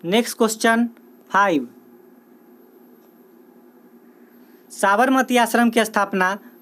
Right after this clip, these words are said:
महात्मा गांधी ने कब की थी? Answer होगा सी, उन्नीस सौ पन्द्रह।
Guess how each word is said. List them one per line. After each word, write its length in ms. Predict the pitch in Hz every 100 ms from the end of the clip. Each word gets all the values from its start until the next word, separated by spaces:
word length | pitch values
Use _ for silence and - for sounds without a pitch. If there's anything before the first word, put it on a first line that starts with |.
| 208
महात्मा 380 | 185 180 233 240
गांधी 300 | 233 214 214
ने 240 | 196 214 - - -
कब 220 | 214 233 220
की 120 | 185
थी? 360 | 196 202 - - - - - _ _ _ - _ - - _ _ _ _ - - _ _ - _ - _ _ 120 - - _ 120 _ - - - _ _ - - _ - - - - - -
Answer 300 | 190 196 247
होगा 440 | 240 226 226 226 - -
सी, 600 | - - 240 233 160 - - _ -
उन्नीस 360 | 185 196 226 226
सौ 120 | 240
पन्द्रह। 580 | 233 196 175 190 196 120